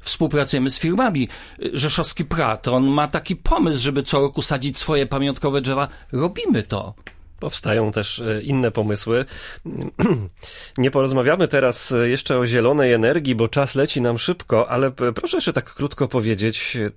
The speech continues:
Speaker 2: n-, na ile znaczenie ma fakt, jakie ma fakt, że my tu w Europie, w Polsce przywiązujemy duże i coraz większe znaczenie, coraz większą wagę do ochrony środowiska, ale większość świata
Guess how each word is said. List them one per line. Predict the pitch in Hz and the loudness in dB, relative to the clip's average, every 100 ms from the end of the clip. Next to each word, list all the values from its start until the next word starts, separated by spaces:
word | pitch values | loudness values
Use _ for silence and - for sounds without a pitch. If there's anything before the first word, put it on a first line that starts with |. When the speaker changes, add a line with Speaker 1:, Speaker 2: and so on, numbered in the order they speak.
| - | -4
Speaker 2:
n-, | 113 104 117 | -2 0 2
na | 120 | 0
ile | 302 330 120 113 117 | 2 2 2 0 -2
znaczenie | 113 107 - 110 101 | 0 2 2 2 2
ma | 98 | 0
fakt, | 87 80 - | -2 -4 -4
jakie | 101 123 - 90 | -2 -2 -2 -4
ma | 80 | -4
fakt, | 95 87 92 | -4 -4 -2
że | 92 90 - - - | -4 -4 -10 -20 -6
my | 202 | -2
tu | 214 135 | 0 2
w | |
Europie, | 110 104 95 95 82 | 2 2 0 -2 -4
w | |
Polsce | 110 104 - | -2 -4 -4
przywiązujemy | - 165 160 151 156 143 92 82 | -4 2 2 4 4 4 2 -2
duże | 85 139 98 87 | -2 0 0 0
i | |
coraz | 151 156 135 | 0 0 2
większe | 165 165 - - 90 87 | 2 2 2 0 0 -2
znaczenie, | 90 98 87 113 92 82 | -4 -4 -4 -4 -2 -4
coraz | - 104 95 | -6 -6 -4
większą | 131 117 | -4 -4
wagę | 104 123 110 95 | -2 0 0 -2
do | 90 80 | -2 -2
ochrony | 95 104 95 | -2 -2 -2
środowiska, | - 98 90 82 - 107 - - - - - | -2 -4 -4 -4 -2 -2 -4 -16 -16 -14 -4
ale | 101 82 | -4 0
większość | 107 202 - 107 - | 0 0 0 -4 -4
świata | - - 73 - 82 85 | -4 -4 -4 -4 -4 -4